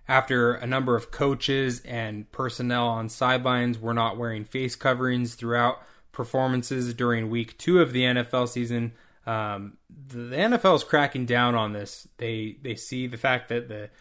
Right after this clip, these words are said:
the Titans-Steelers game is being postponed due to positive tests, and obviously,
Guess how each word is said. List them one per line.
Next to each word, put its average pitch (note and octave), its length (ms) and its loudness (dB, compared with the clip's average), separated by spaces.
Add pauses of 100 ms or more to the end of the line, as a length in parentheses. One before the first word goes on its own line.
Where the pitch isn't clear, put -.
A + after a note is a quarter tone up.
(220)
the G2+ 100 -10
Titans-Steelers C3 920 0
game C#3+ 460 4
is C3 120 -6
being C3+ 240 -2
postponed C#3 640 -2
due C3 220 -4
to A#2+ 240 -2 (320)
positive B2+ 480 0
tests, B2+ 320 -2
and C3 80 -4
obviously, C3+ 720 0